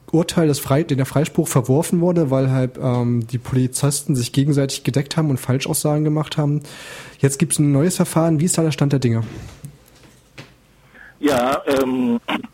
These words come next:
Speaker 2: es gab, es gab ein Gericht, äh,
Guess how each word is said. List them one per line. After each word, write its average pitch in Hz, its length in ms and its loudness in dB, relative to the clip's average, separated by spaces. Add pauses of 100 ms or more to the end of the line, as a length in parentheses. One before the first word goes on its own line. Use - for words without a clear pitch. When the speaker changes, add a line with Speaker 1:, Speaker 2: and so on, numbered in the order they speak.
(480)
Speaker 2:
es 131 160 0
gab, 151 320 0
es 127 180 -2
gab 156 240 0
ein 120 420 0 (360)
Gericht, 147 480 0
äh, 131 300 2